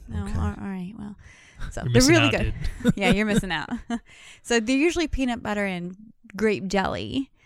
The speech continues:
Speaker 1: but this is peanut butter and honey on, like, wheat bread,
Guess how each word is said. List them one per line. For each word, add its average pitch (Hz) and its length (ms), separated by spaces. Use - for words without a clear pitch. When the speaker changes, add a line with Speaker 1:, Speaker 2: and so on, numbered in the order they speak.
Speaker 1:
but 208 200
this 254 200
is 202 180
peanut 208 280
butter 185 340
and 185 180
honey 220 600
on, 202 140
like, 185 160
wheat 190 360
bread, 311 320